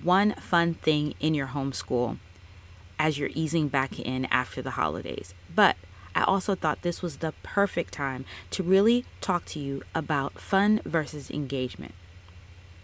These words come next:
And I am hoping that this episode is going to change the way that you approach your teaching. So if you've been spinning your wheels trying to make every lesson fun, but feeling that something's missing,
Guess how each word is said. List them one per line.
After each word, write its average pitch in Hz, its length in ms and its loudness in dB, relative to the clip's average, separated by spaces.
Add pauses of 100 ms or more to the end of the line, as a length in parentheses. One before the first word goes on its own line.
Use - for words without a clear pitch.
(160)
And 185 120 8
I 196 120 10
am 160 240 4 (380)
hoping 143 580 2 (180)
that 151 440 2 (440)
this 226 400 8
episode 147 500 0
is 147 180 0
going 160 240 2
to 156 160 -4
change 160 460 0
the 165 120 -2
way 135 420 0
that 127 300 -2
you 135 280 0
approach - 520 -2
your 127 120 -2
teaching. - 380 -8 (340)
So - 120 2
if - 180 4
you've 185 180 2
been 190 120 4
spinning 175 400 2
your 202 140 4
wheels 175 340 2
trying - 180 -4
to 147 60 -2
make 139 200 -4 (100)
every 156 240 2
lesson 185 340 2
fun, 156 380 0 (160)
but - 140 -8
feeling 165 360 4
that - 160 -2
something's 175 580 0
missing, 147 480 -2